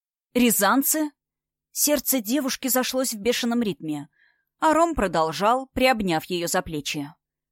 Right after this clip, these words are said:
«Пришлось вот корову с теленком продать, и лошадь, и дом заложить, и то еле на дорогу насобирали. Теперь будем вместе работу искать. Вам, случайно, не нужен работящий слуга?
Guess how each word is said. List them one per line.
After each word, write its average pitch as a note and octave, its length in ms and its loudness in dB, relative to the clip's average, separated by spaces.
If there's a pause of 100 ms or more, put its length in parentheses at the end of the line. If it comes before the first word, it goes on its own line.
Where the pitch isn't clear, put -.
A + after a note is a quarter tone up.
«Пришлось F4+ 400 2
вот D4+ 160 0
корову B3 460 4
с - 80 2
теленком A#3 520 0
продать, G#3 560 2
и D4 140 2
лошадь, A3 540 2
и D4+ 120 0
дом A3+ 260 2
заложить, G#3+ 560 2 (300)
и D#4+ 120 -2
то D4+ 320 4
еле A#3 320 4
на A#3+ 100 4
дорогу A3 380 4
насобирали. F#3 760 2 (440)
Теперь F#4 300 2
будем D4 280 2
вместе A3+ 440 2
работу G3+ 380 2
искать. - 420 -4 (200)
Вам, C4 240 2
случайно, C#4+ 540 2
не C#4+ 140 6
нужен E4+ 300 0
работящий G#3+ 560 0
слуга? A3 460 0